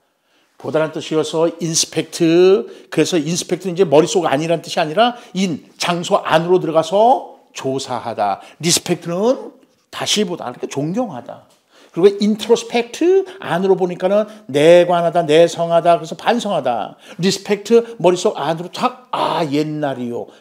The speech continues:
리콜, 회상하다. 스펙타클, 광경이지만 스펙타클즈하고 S를 붙이면은 안경, 그죠? 어, 그래서 스펙테이터 하면은 구경하다. 스펙테이-, 스펙테이트 하게 되면 구경하다, 스펙테이터 하게 되면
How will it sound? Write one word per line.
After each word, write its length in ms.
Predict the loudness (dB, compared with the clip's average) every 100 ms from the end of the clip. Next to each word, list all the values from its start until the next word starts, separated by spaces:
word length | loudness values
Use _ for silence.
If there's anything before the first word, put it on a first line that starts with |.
| -10
리콜, 580 | -10 -8 -6 -6 -6 -12 _ -14
회상하다. 840 | -12 -8 -10 -10 -14 -16 -18 -20 _ _ _ -12 -8
스펙타클, 880 | -2 -2 -2 -4 0 2 2 0
광경이지만 560 | 0 -2 0 -2 -2 -6
스펙타클즈하고 1000 | -4 -6 -4 -6 -6 -6 -6 2 2 4
S를 260 | 0 -2 -6
붙이면은 420 | -8 -4 -4 -4 -10 _ _ _ -8
안경, 580 | -4 -2 -4 -8 -12 -20 _ _ _
그죠? 300 | -16 -14 -18 _
어, 180 | -14 -14 -16 -6
그래서 160 | -4 -2
스펙테이터 800 | -4 -6 -2 -4 -2 -6 -6 -12 _
하면은 300 | -12 -10 -10
구경하다. 600 | -8 0 0 0 -6 -14 _ -16
스펙테이-, 680 | -8 -8 -6 -6 -8 -12 _
스펙테이트 680 | -16 -12 -10 -8 -8 -6 -4
하게 160 | -4 -4
되면 160 | -10
구경하다, 580 | -8 -6 -4 0 -2 -2 -14
스펙테이터 640 | -8 -8 -6 -8 -6 -6
하게 200 | -6 -10
되면 320 | -8 -8 -10